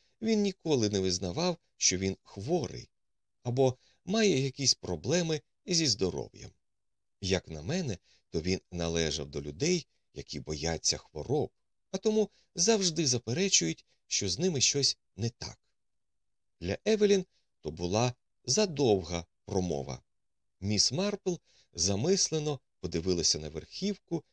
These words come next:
її темної голови. «Проблема в тому», сказав містер Райфайл диктаторським тоном,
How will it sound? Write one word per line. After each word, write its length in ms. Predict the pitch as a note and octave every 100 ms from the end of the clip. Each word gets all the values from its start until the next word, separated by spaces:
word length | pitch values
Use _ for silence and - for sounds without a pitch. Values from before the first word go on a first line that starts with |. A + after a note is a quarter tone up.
| _
її 260 | F2 D#2+ E2
темної 680 | - F2+ B2+ A2+ G#2+ G#2+ - _
голови. 520 | D2+ F2 F2 D2 C2 - _ _ _ _ _ _ _ _ _ -
«Проблема 600 | F2 F2 F2 G#2 G2+ E2+
в 80 |
тому», 540 | - F2+ G#2 A#2+ E2 A#1 _ _ _ _ _
сказав 420 | - E2+ E2 D#2+
містер 440 | D#2 D2+ - D#2 - _ _
Райфайл 760 | - D#2+ - - G#2 A2 G#2 - _
диктаторським 920 | C3 D#2+ - - D2+ - C#2+ - C#2+ -
тоном, 340 | - C2 -